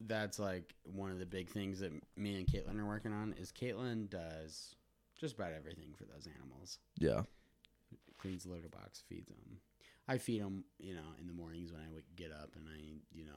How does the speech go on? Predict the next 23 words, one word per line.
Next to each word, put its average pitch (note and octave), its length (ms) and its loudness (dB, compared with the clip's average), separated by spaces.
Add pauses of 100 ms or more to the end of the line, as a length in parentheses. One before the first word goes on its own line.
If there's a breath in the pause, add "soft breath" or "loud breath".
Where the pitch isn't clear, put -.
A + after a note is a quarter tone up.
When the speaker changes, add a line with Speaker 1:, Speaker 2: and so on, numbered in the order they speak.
Speaker 1:
I'm - 120 -10
like, - 200 -12
"Oh, D2 120 -8
I D2+ 40 -12
need D2+ 160 -12
to - 60 -12
feed D2+ 260 -12
them." C#2+ 360 -12 (500 soft breath)
But G#2 180 0
Caitlin E2 460 -2 (100)
is - 300 -10 (960)
an G#2 180 -2
insane D#2 460 -4
trooper D#2 560 -6 (140)
and E2+ 260 0
handles D#2+ 480 -2
both D#2 300 -6
of E2 140 -8
them D#2 340 -4
more E2+ 300 2
than E2 180 -4
I D2+ 220 -6
do. B2 360 0